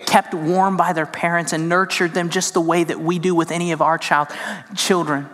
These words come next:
My child was certainly not the first one that their parents looked on with this eager sort of hope and expectation of what was to come. And Jesus' parents knew there was something unique about him. They had a hint of what was coming forward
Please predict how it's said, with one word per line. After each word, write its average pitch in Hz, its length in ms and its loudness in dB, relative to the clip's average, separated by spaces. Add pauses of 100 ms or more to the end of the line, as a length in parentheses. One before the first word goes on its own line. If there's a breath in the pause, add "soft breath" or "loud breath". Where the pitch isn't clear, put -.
(100)
My 196 140 4
child 196 320 2
was 180 120 2
certainly 185 460 0
not 175 220 2
the 170 80 0
first 180 340 -2
one 165 220 2 (260 loud breath)
that 175 100 2
their 160 120 0
parents 180 500 -2
looked 175 300 -2
on 165 240 2 (220 loud breath)
with 180 120 4
this - 300 -2
eager 185 280 2
sort 170 280 -2
of 151 100 0
hope 175 300 0
and 165 100 2
expectation 156 1000 -2 (680 loud breath)
of 160 160 2
what 180 220 2
was 156 180 0
to - 80 -2
come. 160 500 -2 (960 loud breath)
And 160 120 0
Jesus' 185 480 0
parents 170 440 -2
knew 175 240 2
there 175 140 2
was 156 140 0
something 156 320 -2
unique 160 480 -2
about 156 380 0
him. 151 140 -6 (300 loud breath)
They 185 80 2
had 180 240 2
a 160 60 -2
hint 180 380 -2
of 156 140 -2
what 175 160 0
was 160 140 -2
coming 170 320 -2
forward 165 400 0